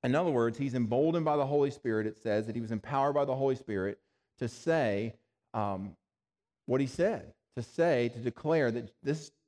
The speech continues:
this Jesus, whom you all crucified, is the Christ. He is the Messiah. He is the one whom we've been waiting for. And then Peter goes on to say, middle of verse ten, "whom you crucified."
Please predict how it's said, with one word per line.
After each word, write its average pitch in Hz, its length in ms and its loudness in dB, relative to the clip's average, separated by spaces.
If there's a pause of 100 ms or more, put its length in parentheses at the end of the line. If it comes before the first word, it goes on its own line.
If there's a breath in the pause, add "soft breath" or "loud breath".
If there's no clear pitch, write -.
this 156 280 0
Jesus, 135 640 -2
whom 143 180 0
you 143 100 2
all 131 140 4
crucified, 123 760 -2
is 135 320 2
the 123 100 -10
Christ. 135 480 -2
He 123 160 -6
is 127 400 0 (260)
the 123 60 -2
Messiah. 120 560 0
He 123 260 -2
is 156 140 2
the 139 100 2
one 131 240 0
whom 135 200 -2
we've 139 200 -2
been 143 180 0
waiting 190 400 -4
for. 73 340 -10 (880)
And 123 100 2
then 139 100 2
Peter 170 260 0
goes 147 220 2
on 165 140 2
to 147 80 -2
say, 123 220 0
middle 131 220 2
of 117 60 -2
verse 123 180 -2
ten, 101 420 -4 (680)
"whom 185 320 2
you 151 200 2
crucified." 107 760 -4